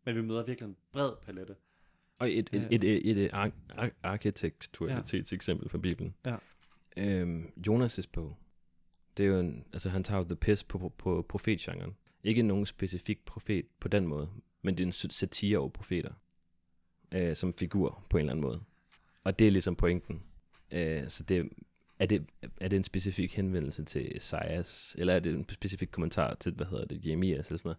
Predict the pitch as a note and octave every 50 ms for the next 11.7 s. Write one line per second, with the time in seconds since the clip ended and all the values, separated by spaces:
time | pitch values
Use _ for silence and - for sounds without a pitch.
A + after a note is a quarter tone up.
0 | - - G2+ - - F#2+ G2+ G2 F#2+ F#2 F#2+ F#2 F2+ F#2+ E2+ F#2 F2 E2+ E2+ D#2
1 | C#2 B1 D2+ D2+ D2 D2 - - - - - - - - F#2 F#2+ F#2 F2+ D2+ A#1
2 | - - - - - - G#2+ G#2+ F#2 - A2 G2+ - G#2 G2+ F#2+ F2 F#2+ F2+ E2+
3 | - - - G#2 F#2+ - - - - - - - - - _ _ - - - -
4 | - - - - - - - - - A2 G#2+ A2+ G#2 - A2+ - - A2+ G#2 -
5 | A2 A2 G2 G#2 F#2+ G2+ G#2 G#2 G#2 G2+ G#2+ A#2+ B2 - - - A2+ G2+ G2+ G2
6 | F#2+ F#2+ F#2+ F#2+ - - - G2 G2 G2 - D#3+ D3+ C3 G2 E2+ F2+ E2+ - -
7 | - - _ _ _ _ _ _ _ _ _ _ _ _ _ _ _ _ _ -
8 | - A#2 G#2 - A#2 G#2+ - G2+ - - C3 A#2 A#2 G#2+ - - B2 - - -
9 | G2 - - _ - - - - - - C#3 C#3 C3+ C#3 B2+ - B2+ A#2+ B2 -
10 | - - - A#2+ A2+ - - - - _ - - A2 G#2 G2+ A2 G2+ A#2+ A#2+ G#2+
11 | G#2+ G#2+ - - _ _ - - - - D#3+ C#3+ C#3 D3